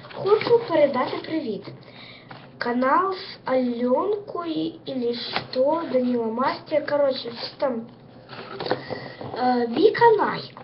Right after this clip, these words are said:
Тож, Віка Найк. Вона теж відео, я вже поняла,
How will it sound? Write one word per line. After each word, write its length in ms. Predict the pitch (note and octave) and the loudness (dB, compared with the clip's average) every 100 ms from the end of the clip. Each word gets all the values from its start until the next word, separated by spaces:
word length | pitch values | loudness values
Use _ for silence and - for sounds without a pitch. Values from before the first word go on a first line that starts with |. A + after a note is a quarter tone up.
| - - | -20 -2
Тож, 340 | B3 G3 - | 6 6 4
Віка 360 | - B3+ D#4 A3 | -4 -4 -4 -6
Найк. 640 | G3+ G#3 F4+ B4 - - | -4 0 2 2 -2 -6
Вона 520 | A3 A#3 B3 A#3 G#3+ G#3+ | -4 0 0 0 -4 -4
теж 240 | A#3+ A3+ | -2 -2
відео, 380 | G#3+ G#3+ G#3+ G#3 | -2 -2 -2 -2
я 140 | G#3 | -4
вже 240 | G3+ G3+ - | -6 -8 -8
поняла, 280 | G#3+ G3+ | -8 -8